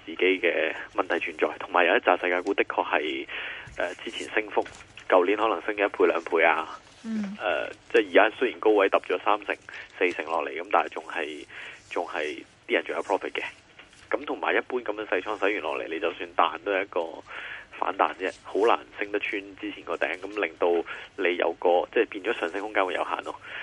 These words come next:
Speaker 1: 噉所以我覺得如果就算係一個大型上落市，就算彈嘅話，可能都係指數啊，或者大價股嗰啲行先嘅。噉你話大價股有啲咩？
Speaker 2: 嗯。
Speaker 1: 譬如話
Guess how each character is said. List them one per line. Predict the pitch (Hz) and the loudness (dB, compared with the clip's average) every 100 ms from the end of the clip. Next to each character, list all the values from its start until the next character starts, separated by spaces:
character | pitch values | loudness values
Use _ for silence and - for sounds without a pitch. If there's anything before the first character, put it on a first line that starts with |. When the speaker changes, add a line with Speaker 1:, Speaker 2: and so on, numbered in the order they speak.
| - - - - | -12 -16 -16 -8
Speaker 1:
噉 | - | -4
所 | - 143 | 0 0
以 | 127 104 | 0 -2
我 | 65 85 90 101 | 0 2 2 2
覺 | 107 - | 0 0
得 | 143 - | -4 -2
如 | 90 | 0
果 | 98 - | 0 4
就 | 87 | 2
算 | - 87 | 2 0
係 | 87 | 2
一 | |
個 | 117 | 2
大 | 82 82 | 4 2
型 | 80 | 0
上 | 87 | 0
落 | 82 82 | 0 0
市， | 85 | -4
就 | - | -4
算 | - 85 | -8 -4
彈 | 92 85 | -2 -2
嘅 | |
話， | 87 92 | -2 -2
可 | 101 | -2
能 | 101 - | -6 -2
都 | 98 | -2
係 | 95 82 76 71 - - - | 0 -2 -4 -8 -14 -20 -16
指 | 85 104 | -10 0
數 | 95 78 | 4 4
啊， | 80 - - - - | 2 -2 -12 -16 -8
或 | - | -4
者 | 82 110 | 0 4
大 | 80 | 4
價 | 76 82 - | 4 2 2
股 | 80 92 | -2 2
嗰 | 90 | 2
啲 | 95 92 - - | 2 -2 -10 -10
行 | - 73 - | -10 -10 -10
先 | 98 | -10
嘅。 | - - - - - _ - - | -8 -8 -8 -16 -20 _ -20 -2
噉 | 131 | 0
你 | 117 | 4
話 | 110 | 4
大 | 95 92 | 6 4
價 | 92 98 | 6 4
股 | - 101 | 2 2
有 | 101 | 2
啲 | 98 110 | 0 0
咩？ | 101 | 0
Speaker 2:
嗯。 | |
Speaker 1:
譬 | 85 95 | 0 -2
如 | 85 | -2
話 | 90 | -6